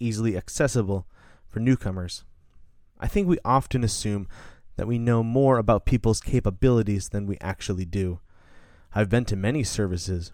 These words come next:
where people from all walks of life and all ranges of education worshiped together in the uniformity of the prayer book.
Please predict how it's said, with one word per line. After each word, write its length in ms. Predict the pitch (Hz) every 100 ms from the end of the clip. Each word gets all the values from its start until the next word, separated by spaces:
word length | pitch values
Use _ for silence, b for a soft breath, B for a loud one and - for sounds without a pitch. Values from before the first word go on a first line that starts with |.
| -
where 160 | -
people 360 | 92 123 120 113
from 180 | - 95
all 240 | 120 151
walks 260 | 143 143 143
of 140 | 107
life 300 | 104 95 - b b b
and 100 | -
all 200 | 104 127
ranges 400 | 127 135 135 120
of 100 | 117
education 640 | 98 101 101 104 95 98 85
worshiped 480 | 110 120 123 - -
together 400 | 104 107 98 95 b b b b
in 120 | 101
the 60 |
uniformity 680 | 95 123 117 - 139 131 117
of 220 | - 101
the 80 | 95
prayer 240 | - 135 110
book. 300 | 87 -